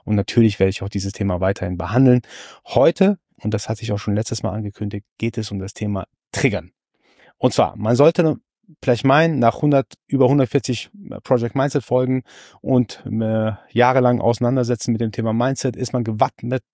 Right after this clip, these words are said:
gewappnet davor, getriggert zu werden. Aber dem ist nicht so. Ich hatte vor kurzem zwei interessante Fälle, wo ich extrem getriggert worden bin.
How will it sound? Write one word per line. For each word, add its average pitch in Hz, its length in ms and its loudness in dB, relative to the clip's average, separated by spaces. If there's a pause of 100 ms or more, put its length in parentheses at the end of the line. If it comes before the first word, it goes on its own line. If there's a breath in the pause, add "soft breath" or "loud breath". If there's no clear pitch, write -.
(140)
gewappnet 123 540 0
davor, 123 520 2 (540 loud breath)
getriggert 143 420 2
zu 95 120 -2
werden. 95 300 0
Aber 123 340 4
dem 131 340 0
ist 120 240 -6
nicht 143 180 0
so. 113 420 -2
Ich - 200 -10
hatte 117 180 0
vor 120 160 -2
kurzem 135 600 0
zwei 127 300 2
interessante 127 480 0
Fälle, 110 340 0
wo 107 140 0
ich 107 140 -4
extrem - 640 -2
getriggert 113 460 0
worden 104 260 0
bin. 98 180 0